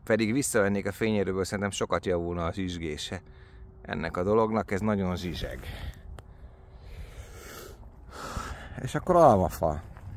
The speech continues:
Viszont itt ugye menet közben négy K-ban mindenhova lehet váltani, láthatóan még szembe kamerára is. Szóval ez most egy ilyen kert és kamerateszt egyben. A kamera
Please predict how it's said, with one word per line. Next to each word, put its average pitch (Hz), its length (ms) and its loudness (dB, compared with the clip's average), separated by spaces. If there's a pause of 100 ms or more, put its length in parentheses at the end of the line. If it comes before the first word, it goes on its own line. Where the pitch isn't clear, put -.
(2000)
Viszont 131 300 4
itt 143 100 0
ugye 135 160 8
menet 107 280 6
közben 107 300 4
négy 104 200 6
K-ban 98 300 6
mindenhova 90 460 6
lehet 80 240 2
váltani, 123 640 4 (1000)
láthatóan 92 680 2
még 90 220 0 (200)
szembe 82 460 0
kamerára 73 640 -2
is. - 400 -10 (1120)
Szóval 101 280 2
ez 107 100 4
most 107 160 -4
egy 107 120 2
ilyen 104 220 4
kert 107 500 4
és 101 640 0
kamerateszt 73 720 -4
egyben. 135 500 6 (380)
A 107 140 -6
kamera 123 540 8